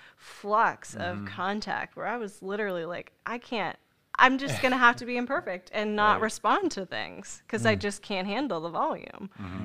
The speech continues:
Speaker 1: you know? Um, so not make it big and just continue to take courageous steps.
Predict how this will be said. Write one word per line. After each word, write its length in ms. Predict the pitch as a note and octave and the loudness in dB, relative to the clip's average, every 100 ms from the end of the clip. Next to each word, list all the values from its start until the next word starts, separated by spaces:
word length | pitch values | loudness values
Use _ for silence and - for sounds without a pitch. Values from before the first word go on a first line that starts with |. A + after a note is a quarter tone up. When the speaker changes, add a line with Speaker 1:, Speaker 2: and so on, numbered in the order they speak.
| - | -4
Speaker 1:
you 120 | G3 | -2
know? 440 | F#3+ F3 F3+ A3 A3+ _ - - - - _ - | 0 0 0 -4 -8 _ -20 -20 -20 -20 _ -2
Um, 640 | G3 F#3+ F#3 F3+ F#3 F#3+ _ _ _ _ _ _ - | 2 2 0 -4 -10 -12 _ _ _ _ _ _ -14
so 220 | - B3 | 0 0
not 360 | A#3 A#3 B3+ A#3 | 4 6 6 4
make 200 | A3+ A3 | -2 -4
it 140 | F#3 | -2
big 340 | A#3 B3+ G3+ - | 0 0 -2 -4
and 200 | G3 G3 | -6 -6
just 260 | G3+ - | -8 -12
continue 1000 | - G#3 G3+ - - G#3+ G#3+ G3 F3+ F3+ F3+ | -8 -4 -4 -6 -6 -4 -2 -2 -4 -6 -10
to 560 | - - F3+ F3 - F#3+ - _ - | -10 -8 -6 -6 -8 -12 -18 _ -20
take 340 | - G#3+ F#3+ | -8 -6 -6
courageous 640 | - G3+ F3+ E3+ E3 - D3+ | -8 -6 -4 -6 -8 -10 -12
steps. 640 | - - - - - - | -8 -8 -8 -12 -20 -20